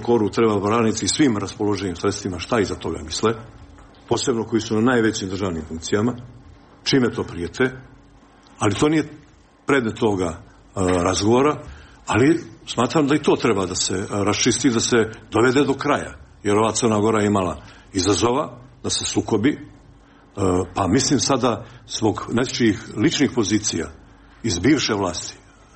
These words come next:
ne govorim čitave partije, nego ličnih pozicija, mi ne smijemo Crnu Goru da dovedemo, e, u navodno stanje nestabilnosti, tenzija i tako dalje.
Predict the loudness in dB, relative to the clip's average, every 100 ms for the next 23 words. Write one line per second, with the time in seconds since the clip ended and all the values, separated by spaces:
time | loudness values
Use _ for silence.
0 | -14 -4 2 4 2 0 -6 -6 -4 -4
1 | -4 -2 -2 2 2 2 0 0 -2 0
2 | 2 0 0 -10 -20 -8 -2 0 2 2
3 | 2 2 0 2 2 2 -4 -18 -8 -2
4 | 2 2 2 0 0 -4 -12 -20 -6 0
5 | 2 2 0 0 -2 -2 0 2 2 2
6 | 0 -2 -4 -2 0 0 -2 -4 0 2
7 | 2 -2 -4 0 0 0 -2 -2 -4 -6
8 | -8 -8